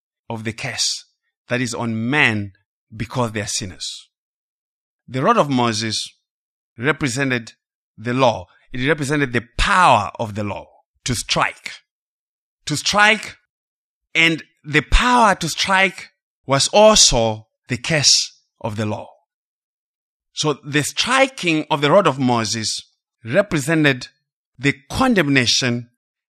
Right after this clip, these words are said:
that comes because of the law. And in the transaction that happened between the rod and Christ, the rock, we had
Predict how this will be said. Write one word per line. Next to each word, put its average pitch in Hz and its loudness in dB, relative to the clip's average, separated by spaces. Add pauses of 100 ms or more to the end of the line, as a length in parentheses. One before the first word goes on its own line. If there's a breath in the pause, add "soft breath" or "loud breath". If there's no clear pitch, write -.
that 196 2
comes 127 0 (320)
because 131 -2
of 113 -6
the 117 -4
law. 131 0 (1400)
And 170 2 (420)
in 254 2
the 220 4
transaction 180 0
that 185 2
happened 156 0 (960)
between 254 2 (240)
the 156 4
rod 185 6 (140)
and 156 4 (160)
Christ, 202 -2
the 139 -2
rock, 147 0 (1080)
we 170 -2
had 208 0